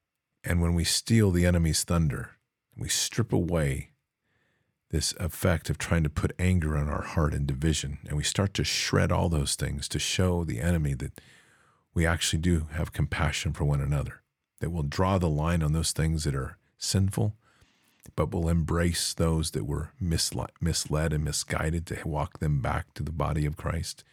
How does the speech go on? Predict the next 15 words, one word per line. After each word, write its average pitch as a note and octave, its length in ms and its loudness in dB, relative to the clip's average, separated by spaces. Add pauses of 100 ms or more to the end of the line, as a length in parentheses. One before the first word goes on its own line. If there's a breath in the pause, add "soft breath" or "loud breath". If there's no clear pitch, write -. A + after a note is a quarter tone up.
(360 soft breath)
and D#2+ 120 2
into D2+ 220 0
the D2+ 80 2
arms D2 320 0
of - 80 -4
Father, F2 460 -2 (760 soft breath)
that D#2 120 0
we E2 400 0 (320)
will E2 80 0
be E2 160 2
the D#2+ 120 0
representatives E2 800 0
of D2+ 120 -2
kingdom D#2+ 380 0
forgiveness, D#2 760 0